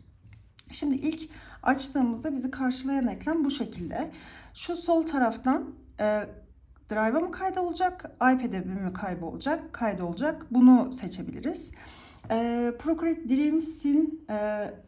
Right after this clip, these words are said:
aynı, diğer uygulamayla aynı bir arayüzü var. Sadece burada, e, bizim projemizin üzerine sola tıkladığımız zaman Procreate'de sil, çoğalt gibi seçenekler vardı.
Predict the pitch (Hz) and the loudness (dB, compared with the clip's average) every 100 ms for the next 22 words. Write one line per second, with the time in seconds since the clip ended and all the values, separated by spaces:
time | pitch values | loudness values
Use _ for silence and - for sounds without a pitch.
0 | - - 294 302 254 196 185 269 285 233 | -6 2 6 10 8 6 0 2 2 0
1 | 196 185 202 285 277 254 233 302 - 240 | 0 -4 -2 0 4 4 4 2 0 0
2 | 233 196 175 214 370 - - - - 349 | 2 0 -2 -4 -4 -8 -18 -18 -8 0
3 | 415 349 233 254 320 277 247 330 381 - | 2 4 4 2 2 2 2 2 -2 -4
4 | 226 226 226 220 220 - - - 202 240 | -2 0 0 -2 -4 -14 -20 -6 0 4
5 | 277 302 277 269 226 214 190 214 190 196 | 4 4 4 4 4 0 0 -2 -2 -4
6 | 196 - 285 277 - 240 214 226 214 185 | -4 0 0 -2 -4 -2 0 -2 -2 -2
7 | 311 320 277 262 233 214 - 294 - 269 | -2 -2 -4 -4 -4 -4 -6 -8 -4 0
8 | 233 - - 254 233 247 - 196 196 311 | 0 -2 -6 -2 0 -2 -6 -8 -4 -4
9 | - - 247 269 247 254 220 190 165 208 | -4 -4 2 4 4 4 2 2 -2 -2
10 | 330 | -4